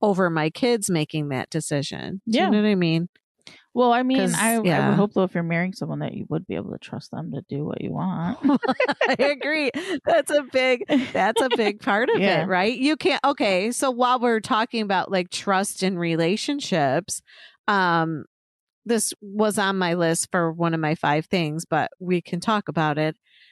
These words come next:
Speaker 1: Because believe it or not, they talked about it on, um, they talked about it on Kiss F M.
Speaker 2: Mm-hmm.
Speaker 1: So one of the rules of Fight Club is you don't talk about Fight
Speaker 2: Mm-hmm.
Speaker 1: Club, right? And then this is the same thing. Like, one of the rules is, is you really don't talk about it.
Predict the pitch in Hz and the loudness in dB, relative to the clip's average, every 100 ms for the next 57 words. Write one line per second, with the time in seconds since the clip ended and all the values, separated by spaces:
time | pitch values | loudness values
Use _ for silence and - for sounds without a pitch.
0 | _ _ _ _ _ 240 277 349 294 - | _ _ _ _ _ -2 0 2 2 2
1 | 285 302 294 269 285 320 208 208 - 277 | 2 4 2 2 2 0 0 0 0 -2
2 | - 220 190 185 185 180 175 175 175 - | 0 0 0 2 2 2 2 0 -4 -2
3 | 175 143 95 67 - _ _ _ - - | 0 -2 -6 -14 -20 _ _ _ -18 -16
4 | - 214 214 254 254 226 196 185 175 170 | -6 -2 0 0 -2 0 0 2 0 0
5 | - 214 - 170 - 247 214 208 170 185 | 0 0 2 0 0 2 2 2 0 -2
6 | - - 214 208 202 185 - - - _ | -6 0 2 4 2 0 -8 -20 -20 _
7 | - 233 311 381 320 262 247 233 208 220 | -2 0 2 2 2 4 4 4 2 0
8 | - 190 180 - 175 165 165 160 160 156 | 0 0 -2 0 2 4 2 2 2 2
9 | 160 185 - 180 165 151 175 156 - 117 | 0 -4 -2 0 0 0 -2 0 -2 -2
10 | - 214 220 185 196 143 160 151 - 202 | 2 2 4 2 2 0 2 0 0 0
11 | 196 220 233 262 277 233 - 220 - 214 | 0 0 0 0 2 2 2 0 2 2
12 | 185 - 175 151 160 180 170 185 185 190 | 0 0 0 0 0 -2 2 2 2 2
13 | 185 190 196 196 180 170 165 170 160 160 | 0 4 4 4 4 2 2 -2 -2 -2
14 | 180 170 160 156 - - 170 160 175 175 | 2 2 2 0 -2 -2 -2 -2 0 2
15 | 170 185 190 | 2 2 2